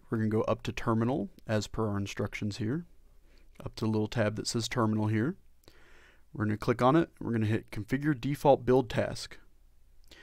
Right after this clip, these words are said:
and it's gonna drop down a little option box for us here. We're gonna go to the Clang plus plus build active file. That's going to give us a json file, tasks dot J S O N,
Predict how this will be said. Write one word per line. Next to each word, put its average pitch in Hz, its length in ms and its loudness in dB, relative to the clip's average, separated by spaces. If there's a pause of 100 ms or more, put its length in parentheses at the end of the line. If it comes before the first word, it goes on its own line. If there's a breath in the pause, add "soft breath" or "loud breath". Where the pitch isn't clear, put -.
(220 loud breath)
and - 100 -4
it's 107 120 -2
gonna 107 160 2
drop 113 360 6
down 131 380 4 (420)
a 107 420 2
little 123 240 2
option 117 400 4
box 107 280 2
for 110 220 -4
us 107 100 -4
here. 123 300 -2 (340 soft breath)
We're 104 100 -4
gonna 107 80 0
go 104 120 2
to - 120 -6
the 104 100 -4
Clang 123 340 2
plus 127 280 4
plus 127 300 6
build 113 260 -2
active 104 320 -2
file. - 420 -4 (1200 soft breath)
That's 107 160 0
going 120 220 4
to 113 60 2
give 117 200 4
us 117 420 4
a 123 100 -2
json 123 520 6
file, 110 400 2 (140)
tasks 110 340 2
dot 131 180 4
J 113 140 2
S 110 140 -2
O 110 120 0
N, 120 120 -6